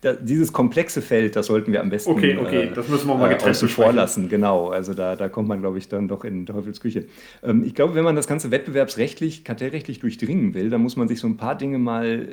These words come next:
Speaker 1: sozusagen als Basics vor Augen führen. Ähm, und das erste ist, Fußballvereine sind Unternehmen. Das ist eine, ähm, für manche bittere Wahrheit und, äh,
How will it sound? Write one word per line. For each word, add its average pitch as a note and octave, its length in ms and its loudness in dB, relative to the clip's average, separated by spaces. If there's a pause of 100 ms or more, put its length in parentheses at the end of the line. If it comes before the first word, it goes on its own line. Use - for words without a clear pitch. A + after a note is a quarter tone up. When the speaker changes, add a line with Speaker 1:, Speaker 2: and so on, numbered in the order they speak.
(140)
Speaker 1:
sozusagen A2+ 540 -6
als - 140 -10
Basics C3 400 -4
vor - 200 -4
Augen B2 220 -6
führen. C#3 460 -4 (420)
Ähm, A#2+ 320 2
und A2+ 140 2
das A2+ 140 -2
erste C#3 440 -2
ist, - 480 -4 (360)
Fußballvereine C#3 1160 0 (340)
sind B2+ 420 0
Unternehmen. G2+ 840 2 (680)
Das A2 260 -4
ist - 520 -6 (200)
eine, A#2+ 680 4
ähm, A2 380 0
für A2+ 160 -2
manche B2 320 2
bittere A2 460 -2
Wahrheit B2 680 -4
und, A2 480 -2
äh, G#2 1000 -4